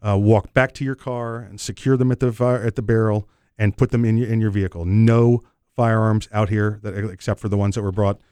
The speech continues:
and provided to you by, uh, Arms Room Radio and Keltec. It's gonna be a controlled range. So that's, you know, first safety brief. Then you walk around and you look and you go, "Oh, wow, there's a Ma Deuce on that lane." Then you walk around and you go,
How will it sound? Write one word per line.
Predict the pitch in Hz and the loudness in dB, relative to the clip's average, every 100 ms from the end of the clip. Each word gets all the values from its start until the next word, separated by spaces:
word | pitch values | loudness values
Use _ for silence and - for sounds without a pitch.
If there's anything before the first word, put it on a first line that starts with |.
| _ | _
and | 101 | -4
provided | 101 101 98 | -2 0 -2
to | - | -4
you | 104 | -6
by, | 98 98 95 90 _ _ _ _ _ | -4 -4 -4 -8 _ _ _ _ _
uh, | 101 98 | -8 -2
Arms | 101 107 | 2 2
Room | 107 101 | 4 2
Radio | 98 95 95 90 | 2 0 -2 -4
and | 95 92 - | -4 -4 -4
Keltec. | 82 - - | -8 -8 -18
It's | 90 - | -20 -8
gonna | 98 | -4
be | 92 | -4
a | 90 | -6
controlled | 92 - 98 90 | -6 -2 -2 -2
range. | 78 73 - _ _ _ _ _ | -6 -12 -20 _ _ _ _ _
So | - 190 | 0 2
that's, | 196 - 247 | 2 0 0
you | |
know, | 160 | 0
first | 151 - 226 | 0 -2 0
safety | 139 117 | -2 -4
brief. | - 78 | -8 -6
Then | 147 160 | 0 4
you | 139 | 4
walk | 135 123 | 2 2
around | 110 120 | 0 2
and | 101 | 2
you | |
look | 98 110 | 0 0
and | 107 | 0
you | 95 | 0
go, | 85 | 2
"Oh, | 147 107 | 2 2
wow, | 160 151 - _ _ - | 2 0 -4 _ _ -6
there's | 175 143 | -2 0
a | |
Ma | 151 143 | 0 2
Deuce | 175 127 - - _ 120 | 0 -2 -6 -16 _ -4
on | 120 | -2
that | 151 | -2
lane." | 113 98 87 | -2 -4 -4
Then | 113 | -4
you | 101 | -2
walk | 107 104 | -2 -4
around | 107 104 | -4 -6
and | |
you | 92 | -6
go, | 98 | -8